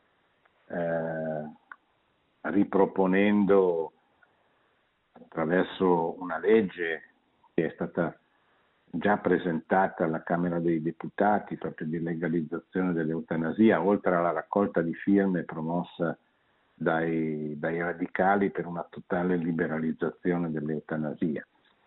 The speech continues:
Quindi, eh, bisogna stare molto attenti che la cultura dello scarto è quella cultura che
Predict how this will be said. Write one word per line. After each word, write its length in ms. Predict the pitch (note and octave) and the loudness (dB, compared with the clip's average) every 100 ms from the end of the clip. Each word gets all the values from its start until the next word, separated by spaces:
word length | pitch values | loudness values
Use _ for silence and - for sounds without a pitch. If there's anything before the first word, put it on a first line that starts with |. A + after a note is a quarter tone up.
| _ _ _ _ _ _ _ _ _ _ _ _ | _ _ _ _ _ _ _ _ _ _ _ _
Quindi, 580 | - D3+ A2 G2+ - _ _ _ | 6 8 8 6 2 _ _ _
eh, 180 | - - | -6 -2
bisogna 400 | A#2+ A2 C3 A#2 | 2 4 6 6
stare 380 | - A#2+ C3+ C3+ - | 6 4 6 2 0
molto 340 | A2+ A#2+ - | 0 4 4
attenti 680 | E3 - B2 C#3+ C3+ G#2 - _ _ _ _ _ | 4 4 4 4 0 -2 -4 _ _ _ _ _
che 80 | G#2+ | -2
la 100 | G#2 | 0
cultura 420 | - G#2+ C#3+ C#3+ | 0 0 6 6
dello 240 | A#2+ C#3 D#3 | 8 4 2
scarto 460 | - C#3 C#3+ - D#3+ | 2 4 4 2 2
è 80 | A#2 | 2
quella 280 | - A#2 | 2 0
cultura 760 | A2+ B2 A#2+ - D3+ A#2+ G2 F#2 | 0 -4 -4 0 2 2 2 -2
che 440 | - B2 A2+ F2+ | 2 4 4 2